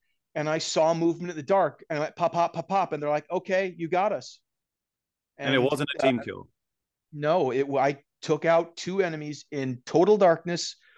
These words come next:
Speaker 1: no lights on my gun, no, no sights delete. There's no sights on the top. I couldn't see a damn thing. My eyesight, I don't know if you have glasses. Anyone who underst-, who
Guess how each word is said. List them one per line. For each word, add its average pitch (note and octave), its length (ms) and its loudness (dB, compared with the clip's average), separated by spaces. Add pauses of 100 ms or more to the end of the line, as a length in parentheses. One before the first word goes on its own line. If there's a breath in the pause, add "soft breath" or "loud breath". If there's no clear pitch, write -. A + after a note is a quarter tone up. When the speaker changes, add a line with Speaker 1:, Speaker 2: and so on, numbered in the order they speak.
(280 soft breath)
Speaker 1:
no C3 340 4
lights F3+ 340 8
on F#3+ 140 6
my F#3+ 140 4
gun, D#3 500 4
no, D#3 460 2
no D#3+ 280 0
sights A3 520 2
delete. A3+ 440 -2
There's D3 220 -8
no D#3+ 100 -2
sights D#3+ 340 0
on D3+ 80 -4
the C#3 60 -6
top. G3+ 380 0 (800)
I D#3+ 160 4
couldn't G#3 360 -2
see G#3 320 -6
a A#2+ 100 -4 (260)
damn F#3+ 380 4
thing. F3 480 -4
My D3 240 -2
eyesight, F3+ 480 0
I D#3 60 -2
don't E3 160 -6
know E3 140 -6
if D#3+ 120 -12
you C#3+ 100 -8
have C#3 320 -2 (140)
glasses. C#3 500 -4
Anyone D3+ 300 -4
who C#3 100 -2
underst-, C#3 320 -6
who C#3+ 220 -2